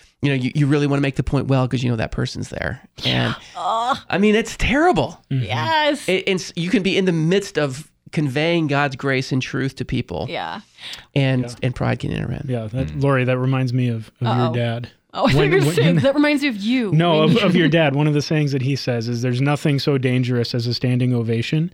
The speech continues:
Speaker 2: Yeah.
Speaker 3: You know, and, and
Speaker 4: Mm.
Speaker 3: because it just, all of a sudden, every word you've said becomes about you.
Speaker 2: Yeah.
Speaker 3: And, and I know that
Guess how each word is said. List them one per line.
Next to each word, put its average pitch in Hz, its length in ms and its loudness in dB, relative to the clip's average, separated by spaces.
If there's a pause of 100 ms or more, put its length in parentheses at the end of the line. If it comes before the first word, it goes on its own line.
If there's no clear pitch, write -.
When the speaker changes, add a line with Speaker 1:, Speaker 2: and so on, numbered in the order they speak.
(120)
Speaker 2:
Yeah. 69 320 -12 (120)
Speaker 3:
You 127 120 2
know, 120 160 0
and, 131 320 -2
and 120 220 -4
Speaker 4:
Mm. 151 160 -12
Speaker 3:
because 127 340 -2
it 120 80 -4
just, - 440 -8
all 123 140 -2
of 120 60 -2
a 120 40 -2
sudden, 123 300 -2
every 131 400 -2 (160)
word 135 420 -2
you've 123 220 -4
said 123 360 -4
becomes 123 420 -2
about 120 340 -2
you. 120 380 -4 (100)
Speaker 2:
Yeah. 113 320 -14
Speaker 3:
And, 123 140 -2
and 120 180 -4
I 117 80 -2
know 117 160 0
that 117 160 -2